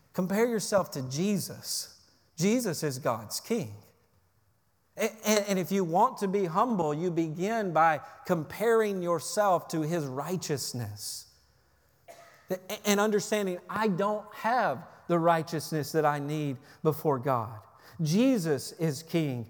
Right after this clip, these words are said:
and Jesus is God's righteous king. Just for a moment, compare yourself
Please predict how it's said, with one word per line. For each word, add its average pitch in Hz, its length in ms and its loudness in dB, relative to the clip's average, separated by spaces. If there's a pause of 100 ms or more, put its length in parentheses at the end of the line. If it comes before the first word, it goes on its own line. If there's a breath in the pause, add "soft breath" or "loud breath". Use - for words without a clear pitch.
(180 loud breath)
and 175 200 2
Jesus 185 560 2
is 165 220 -2
God's 160 340 4
righteous 160 560 2
king. 160 320 0 (200 loud breath)
Just 247 180 0
for 254 140 8
a 208 40 6
moment, 226 400 2
compare 208 480 4
yourself 208 540 4